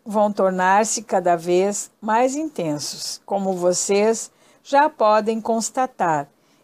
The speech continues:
e isso nada é em relação ao que vem.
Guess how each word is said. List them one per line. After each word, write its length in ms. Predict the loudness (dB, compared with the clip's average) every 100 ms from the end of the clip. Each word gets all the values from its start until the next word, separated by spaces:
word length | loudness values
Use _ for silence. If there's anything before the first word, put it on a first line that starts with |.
| _
e 320 | -4 0 2
isso 480 | 2 2 -2 -6 -8 -8
nada 480 | -2 0 4 4
é 260 | 6 4 2 -6 _
em 160 | -2 0
relação 840 | 2 2 2 -2 0 2 2 -2 -6
ao 220 | -2 -2
que 200 | -2 -12
vem. 360 | -8 -4 -4